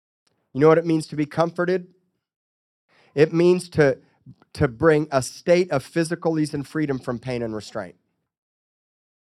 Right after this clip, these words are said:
So you have pain, you're feeling restrained, and you need some comfort. It means to be, uh, to have a prosperous and pleasant lifestyle and be secured by it. For example, here's a good example.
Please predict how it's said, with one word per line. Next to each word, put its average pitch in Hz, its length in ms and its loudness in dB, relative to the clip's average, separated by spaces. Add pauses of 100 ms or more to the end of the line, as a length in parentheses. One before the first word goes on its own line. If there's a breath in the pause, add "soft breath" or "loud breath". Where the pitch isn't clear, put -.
(300)
So - 160 -2
you 143 140 4
have 127 160 2
pain, 170 560 0
you're 127 120 -6
feeling 131 280 -4
restrained, 165 680 -2
and 135 140 -4
you 135 100 -4
need 156 260 -6
some 131 200 -8
comfort. 147 480 -6 (2250)
It 143 120 0
means 156 220 -2
to 120 100 -2
be, 139 160 -2 (140)
uh, 135 160 -2 (100)
to 143 120 -4
have 131 220 0
a 123 80 2
prosperous 165 800 -4
and 135 180 -8
pleasant 143 340 -4
lifestyle 139 580 -2
and 113 80 -10
be 117 80 -10
secured 131 540 -8
by 104 160 -6
it. 95 160 -18
For 135 100 -6
example, 139 280 -6
here's 143 160 -12
a 131 40 -14
good 131 140 -10
example. 123 480 -10